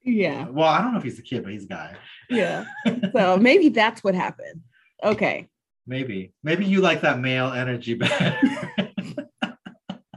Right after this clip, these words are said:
Speaker 1: Well, and I will say that the amount of space in the business class, it was so nice, because I remember it was kinda like a dual pods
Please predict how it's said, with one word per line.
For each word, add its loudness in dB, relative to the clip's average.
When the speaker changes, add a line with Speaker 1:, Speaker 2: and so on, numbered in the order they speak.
Speaker 1:
Well, 6
and 6
I 6
will 4
say 2
that 0
the 0
amount 0
of -6
space -2
in 2
the 2
business -2
class, -8
it -2
was 0
so 0
nice, -4
because 0
I 2
remember 0
it -2
was 4
kinda 0
like 0
a 0
dual 2
pods -4